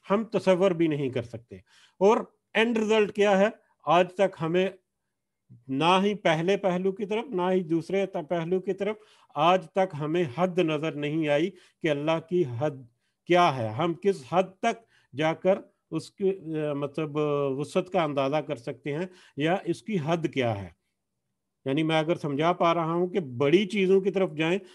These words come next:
तो उसकी वसअत इतनी है कि उसकी हदें हमारी,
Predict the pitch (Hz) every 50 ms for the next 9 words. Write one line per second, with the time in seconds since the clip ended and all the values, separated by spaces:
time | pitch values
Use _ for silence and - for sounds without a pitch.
0 | _ _ - 196 185 180 170 180 - 233 226 180 143 139 151 147 - - - 220
1 | 220 226 - - 214 180 180 - 190 208 220 208 185 196 214 233 233 233 _ _
2 | _ _ _ - 214 196 196 190 190 - 240 240 196 160 180 170 165 202 208 190
3 | 185 175 170 165 165 170 185 175 170